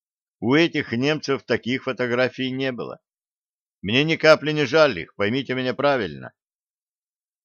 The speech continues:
Близкий разрыв мины — хлестнул осколками по стенам. Васильев невольно пригнулся, когда один из них влетел в разбитое окно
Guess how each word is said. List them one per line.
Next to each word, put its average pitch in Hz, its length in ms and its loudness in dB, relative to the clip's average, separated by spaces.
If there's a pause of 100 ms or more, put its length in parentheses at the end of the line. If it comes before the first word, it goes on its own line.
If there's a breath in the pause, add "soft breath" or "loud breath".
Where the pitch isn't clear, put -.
(140)
Близкий 123 440 2
разрыв 120 440 4
мины — 117 520 -2 (200)
хлестнул 120 580 0
осколками 107 560 -2
по 101 160 -4
стенам. 90 560 -4 (680)
Васильев 123 460 0
невольно 120 360 2
пригнулся, 120 720 -2 (300)
когда 117 260 4
один 117 260 4
из 104 140 -4
них 127 200 -2
влетел 113 480 0
в 101 40 -2
разбитое 104 580 0
окно 95 440 -4